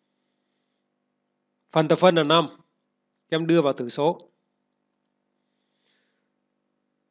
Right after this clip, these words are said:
Ở đây phần thập phân có một chữ số,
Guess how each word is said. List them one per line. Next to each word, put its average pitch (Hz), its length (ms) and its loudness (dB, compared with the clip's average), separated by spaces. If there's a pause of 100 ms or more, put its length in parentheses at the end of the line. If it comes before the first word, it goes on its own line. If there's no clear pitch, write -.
(1080)
Ở 151 120 -2
đây 185 100 4
phần 170 180 2
thập 160 80 2
phân 185 280 2
có 196 100 2
một 185 180 4
chữ 196 100 -4
số, 175 440 2